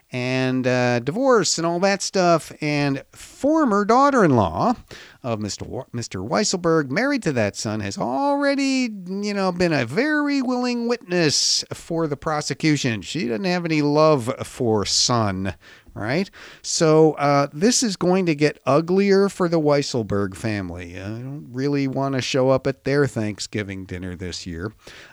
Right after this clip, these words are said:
Um, but that's the way it's gonna go. They're gonna press, and they're gonna press, and they're gonna press these prosecutors 'cause he is the prize,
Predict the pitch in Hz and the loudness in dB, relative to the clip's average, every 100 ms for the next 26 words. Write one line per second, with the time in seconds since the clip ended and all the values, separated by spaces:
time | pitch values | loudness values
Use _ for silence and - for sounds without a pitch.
0 | - 110 113 113 110 170 - 196 - 254 | -8 -4 -2 -4 -6 -6 -2 -2 -2 0
1 | 233 240 226 220 208 226 208 - - _ | 2 2 2 -2 2 2 2 -4 -20 _
2 | - 127 120 104 - 156 220 - - - | -4 -2 -4 -6 -4 0 0 0 -2 -4
3 | _ _ - 123 113 107 - 160 190 190 | _ _ -12 -8 -6 -6 -2 2 2 2
4 | - - _ 123 127 127 123 - 151 104 | -2 -4 _ -6 -4 -4 -4 0 0 0
5 | - 107 - 110 95 - - 104 101 98 | -4 -6 -6 -4 -4 -6 -8 -6 -6 -8
6 | - - - 101 98 - - - 196 226 | -12 -20 -10 -6 -6 -10 -16 -6 -2 -2
7 | 233 143 156 139 117 117 - 113 107 87 | -2 0 0 0 0 -2 -2 0 0 0
8 | - - - | -6 -8 -10